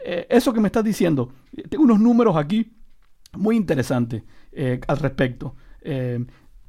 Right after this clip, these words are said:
de nuevo, no es para decir, "Ah, no le vamos a hacer caso". Sí tenemos que tener cuidado y nadie, ninguno de nosotros, de, de donde sea, deberíamos manejar,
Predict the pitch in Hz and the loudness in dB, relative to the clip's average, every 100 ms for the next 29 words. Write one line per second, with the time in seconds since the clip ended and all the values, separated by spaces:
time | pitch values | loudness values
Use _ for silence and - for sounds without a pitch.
0 | - - 247 214 226 123 110 - - 185 | -18 -6 0 2 2 0 -6 -18 -4 0
1 | 240 285 285 311 311 - - 170 170 170 | 2 2 2 0 -2 -8 -4 -2 0 -2
2 | 170 220 - 220 220 190 135 _ _ - | -2 -2 -2 0 2 0 0 _ _ -18
3 | - 160 185 185 196 175 180 143 135 113 | -6 -4 0 0 -2 -4 -4 -2 -4 -4
4 | 127 254 202 214 208 214 196 147 151 156 | -6 -4 -4 -4 -2 -4 -4 -2 -2 -2
5 | 156 156 175 175 180 269 330 196 131 190 | -2 0 -2 -2 -2 0 0 0 0 -2
6 | 311 311 269 208 190 196 180 247 175 160 | -2 -2 -2 -4 -4 -4 -6 -8 -10 -16
7 | 151 147 160 165 165 190 240 - 139 151 | -14 -8 -6 -4 -6 -6 -6 -6 -4 -4
8 | 165 147 143 135 139 135 | -2 0 0 0 0 -2